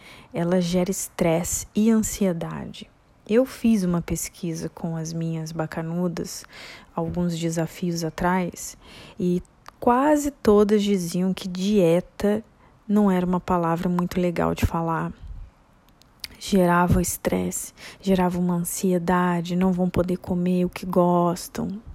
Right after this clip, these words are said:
enfim. A, o, a ansiedade e o estresse, eles dificultam a tarefa da gente saber o que é fome e o que é gula.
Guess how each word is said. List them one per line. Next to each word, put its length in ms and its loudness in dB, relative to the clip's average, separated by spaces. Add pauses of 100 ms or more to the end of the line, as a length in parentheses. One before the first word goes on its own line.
(200)
enfim. 480 -4 (880)
A, 200 2 (220)
o, 400 2
a 80 0
ansiedade 760 2
e 40 2
o 60 2
estresse, 720 -2 (380)
eles 260 2
dificultam 880 2
a 60 0
tarefa 600 0
da 140 -2
gente 320 -4
saber 540 -2 (320)
o 80 -6
que 180 2
é 80 4
fome 580 2 (720)
e 120 2
o 20 0
que 280 -2
é 140 2
gula. 480 -4